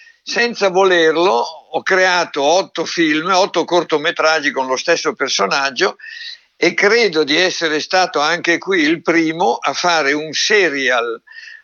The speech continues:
un, un, un film, se-, una serie, diciamo, televi-, no, non televisivo, un, una serie di film, di cortometraggi con lo stesso personaggio. Quindi è nato un po' un, un serial.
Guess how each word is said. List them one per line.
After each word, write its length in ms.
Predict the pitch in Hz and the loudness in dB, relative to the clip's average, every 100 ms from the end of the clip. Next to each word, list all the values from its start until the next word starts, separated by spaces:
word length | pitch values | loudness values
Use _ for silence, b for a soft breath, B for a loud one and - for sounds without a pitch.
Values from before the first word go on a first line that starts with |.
| B - | B -10
un, 260 | 165 160 - | -8 -8 -6
un, 320 | 170 165 156 | -2 0 0
un 140 | 165 175 | 0 0
film, 360 | - 233 190 131 | 0 0 0 -2
se-, 280 | - 170 156 | 0 0 0
una 240 | 190 180 | 0 0
serie, 560 | - 220 180 147 147 160 | 2 2 4 2 2 2
diciamo, 440 | 147 151 147 147 | 0 0 -2 -2
televi-, 400 | 139 170 156 139 131 | -2 0 0 -2 -6
no, 160 | 143 143 | -4 0
non 200 | 170 190 | 0 2
televisivo, 640 | 165 143 135 127 151 123 | 0 0 -2 0 0 -2
un, 80 | 123 131 139 147 | -6 -8 -14 -8
una 240 | 143 139 | -2 -2
serie 440 | - 196 175 147 131 | 2 2 4 2 0
di 120 | 135 | -4
film, 340 | - 151 147 | 0 0 0
di 120 | 156 | -4
cortometraggi 1000 | - 165 165 170 208 165 147 151 170 233 B B B B B | 0 0 0 -2 0 0 0 -2 -4 -6 B B B B B
con 160 | - 233 | 0 2
lo 100 | 247 | 4
stesso 380 | 175 143 185 165 | 2 0 -2 -2
personaggio. 680 | 160 - 165 127 110 110 | -4 -2 -2 -2 -2 -6
Quindi 260 | 120 202 196 | -4 -2 -2
è 220 | - 190 | 0 -2
nato 380 | 185 175 185 190 | 0 0 2 0
un 100 | 151 | 0
po' 180 | 170 175 | 0 0
un, 140 | 175 165 | -2 -12
un 120 | 156 | -8
serial. 680 | - 127 107 107 104 104 | -4 -4 -6 -6 -4 -4